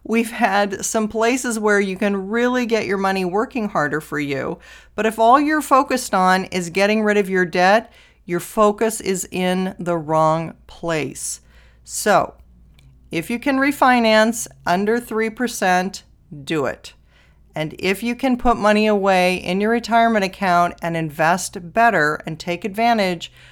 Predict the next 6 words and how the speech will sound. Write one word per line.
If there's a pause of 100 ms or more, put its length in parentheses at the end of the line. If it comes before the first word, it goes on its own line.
(280)
of
some
great
returns
that
exist